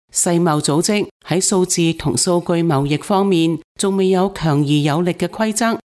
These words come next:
而數字同數據交易正變得越嚟越重要。佢特別提到北京話，令人信任嘅貿易規則亦有益於中國本身。有報道表示，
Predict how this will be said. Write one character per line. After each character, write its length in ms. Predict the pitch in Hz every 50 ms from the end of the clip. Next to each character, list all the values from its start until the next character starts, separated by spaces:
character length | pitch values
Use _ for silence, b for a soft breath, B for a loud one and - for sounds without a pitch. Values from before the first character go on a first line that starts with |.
| _ _ -
而 100 | 147 147
數 260 | 143 - 202 190 196
字 300 | 190 196 - 170 170 165 156
同 220 | - 151 131 110
數 240 | - - 180 170 165 -
據 140 | 175 160 165
交 240 | 160 202 190 185 190
易 260 | 180 180 165 160 - - _ _
正 180 | - - 175 180
變 200 | 180 180 175 170
得 180 | 156 208 208 196 185 -
越 120 | 160 160
嚟 160 | 156 - 147 131
越 180 | 127 139 170 170
重 280 | - - 185 170 175
要。 220 | 180 190 196 196 196 185 - - _ _ _ _ _ _ -
佢 80 | - 196
特 100 | - 165 143 -
別 120 | - 170
提 240 | 170 - - 151 123
到 160 | - 147 147
北 140 | 151 - 175 175 -
京 220 | 196 175 175 180
話， 280 | 175 160 156 156 156 143 - _ _ _ _ -
令 140 | 170 185 185
人 180 | 175 147 110
信 300 | 90 - - 180 170 175
任 220 | 175 170 151 151 151
嘅 200 | 170 165 165 160
貿 220 | 165 151 147 151
易 100 | 151 156
規 280 | 151 - - 208 208 208
則 260 | 202 - 214 208 185 - - _ -
亦 180 | - 160 - 147
有 220 | 156 139 143 165
益 80 | 170 196 - -
於 120 | 180 196 190
中 260 | - 196 185 185 180
國 180 | 180 175 160 160
本 220 | - - 135 151
身。 400 | 165 - 214 196 196 196 202 - - - _ _ _ _ _ _ _
有 120 | - 156
報 220 | 151 - 175 170 175
道 140 | 170 165 151
表 180 | - 175 160
示， 340 | 180 - - 180 160 165